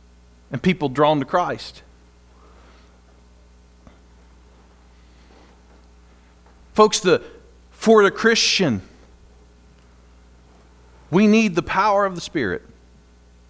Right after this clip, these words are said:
It's the power of the Spirit that gives us the strength we need to perform the calling that He has called us to.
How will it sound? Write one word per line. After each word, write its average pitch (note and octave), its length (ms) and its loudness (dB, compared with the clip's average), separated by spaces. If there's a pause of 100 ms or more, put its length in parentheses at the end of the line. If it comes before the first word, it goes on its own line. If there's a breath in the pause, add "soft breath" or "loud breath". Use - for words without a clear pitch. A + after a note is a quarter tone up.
(760 soft breath)
It's - 200 -4
the E3+ 80 -4
power F#3+ 340 4
of F3+ 80 0
the E3 80 -2
Spirit G3+ 400 -2
that C3+ 100 -4
gives D#3+ 300 0
us E3 340 0 (240 loud breath)
the D#3 80 -6
strength G3 380 0
we F3+ 140 0
need G3+ 240 0
to F3 80 -8
perform F3+ 500 0
the D#3+ 80 0
calling G#3 580 2
that F3+ 220 0
He F#3 100 -4
has F3+ 120 -2
called E3 340 0
us D#3 200 -4
to. F#2 340 -8